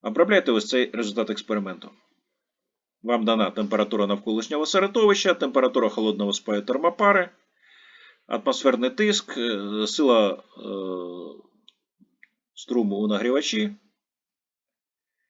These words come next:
е, перепад тиску на вимірній шайбі, е, надлишковий тиск перед вимірною шайбою і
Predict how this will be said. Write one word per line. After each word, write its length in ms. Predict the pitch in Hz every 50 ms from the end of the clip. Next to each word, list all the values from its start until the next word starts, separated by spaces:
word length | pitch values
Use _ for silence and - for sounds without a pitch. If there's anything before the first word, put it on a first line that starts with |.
| _ _ _ _
е, 180 | - 101 98 98
перепад 580 | - - 120 127 127 127 - 123 113 110 - - _ _ _ _
тиску 420 | _ 123 117 110 - - 110 101 92
на 260 | 92 101 104 98 87
вимірній 440 | 90 101 101 95 101 101 95 101 101
шайбі, 420 | - - 190 190 175 175 175 170 - _ _ _ _ _ _ _ _ _ _ _ _ _ _ _ _ _ _ _ _
е, 240 | - 104 98 95 95
надлишковий 600 | 98 113 113 107 123 120 - - 147 123 110 101
тиск 440 | 104 104 123 131 143 - - - - _ _
перед 260 | _ 131 127 127 113 113
вимірною 480 | 117 131 127 127 123 123 120 117 117
шайбою 500 | 117 - 123 110 107 104 104 104 104 - _ _ _ _ _ _ _ _ _ _ _ _ _ _ _ _ _ _ _ _ _
і 520 | - 180 190 202 202 202 196 - - -